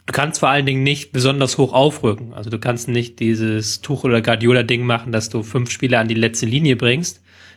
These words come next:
Einfach weil, wenn du den Ball verlierst, dann ist die Konterchance für den Gegner zu groß, wenn da die Gegenpressing-Mechanismen fehlen. Ähm, das möchte ich aber jetzt gar nicht zum Vorwurf machen für Rubisch, dass man das nicht gespielt hat. Ähm, das geht natürlich nach acht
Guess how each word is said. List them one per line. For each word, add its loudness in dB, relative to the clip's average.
Einfach -2
weil, 2
wenn 0
du 2
den 0
Ball 0
verlierst, 0
dann 4
ist -2
die 2
Konterchance 0
für -4
den 2
Gegner 0
zu -2
groß, 0
wenn -2
da 4
die -4
Gegenpressing-Mechanismen -2
fehlen. -6
Ähm, 2
das 0
möchte 2
ich 4
aber 2
jetzt 0
gar 2
nicht 0
zum -2
Vorwurf 2
machen 2
für -2
Rubisch, 2
dass -4
man 0
das -2
nicht -2
gespielt 0
hat. 0
Ähm, -2
das -2
geht 0
natürlich 0
nach 2
acht -8